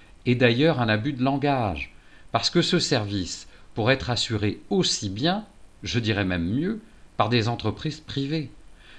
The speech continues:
qui pourraient prendre des risques calculés et les assumer jusqu'au bout, ce que Claude Béglé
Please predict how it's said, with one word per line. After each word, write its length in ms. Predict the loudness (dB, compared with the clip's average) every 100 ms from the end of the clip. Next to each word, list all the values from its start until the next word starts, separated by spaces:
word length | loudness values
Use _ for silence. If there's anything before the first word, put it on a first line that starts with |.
| -18
qui 140 | -4 -2
pourraient 340 | 0 6 6
prendre 560 | 4 -2 2 2 2 0
des 120 | 2
risques 480 | 0 -2 -2 -6 0
calculés 600 | 0 0 -2 -2 0 -2 -10 -20 -20 -8 2
et 100 | 6
les 220 | 6 4
assumer 480 | 2 0 0 0 0
jusqu'au 380 | -2 -2 -2
bout, 240 | -2 -4 -8 -14 -20 -20 -18
ce 140 | -2 -2
que 140 | 2
Claude 340 | 0 2 0 4
Béglé 520 | 4 4 2 0